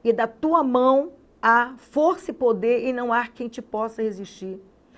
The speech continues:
Porventura, Deus nosso, não lançaste tu fora os moradores dessa terra,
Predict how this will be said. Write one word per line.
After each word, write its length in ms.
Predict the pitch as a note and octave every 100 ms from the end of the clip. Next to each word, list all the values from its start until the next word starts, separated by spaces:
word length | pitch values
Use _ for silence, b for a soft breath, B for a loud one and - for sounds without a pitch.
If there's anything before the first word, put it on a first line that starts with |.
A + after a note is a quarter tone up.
| B -
Porventura, 640 | C#4 C#4+ C#4+ C#4 E4 E4
Deus 360 | B3+ A#3+ B3+ A3
nosso, 460 | A3+ A3 A3 A3 A3+
não 180 | B3 C4+
lançaste 560 | C4 A#3+ C4+ C#4 C4+
tu 180 | - B3+
fora 400 | - A#3 A3+ A3
os 80 | A3
moradores 540 | G#3+ G#3+ F#3+ A3+ A3
dessa 240 | G#3 G#3 F#3+
terra, 420 | G#3 A3 G3+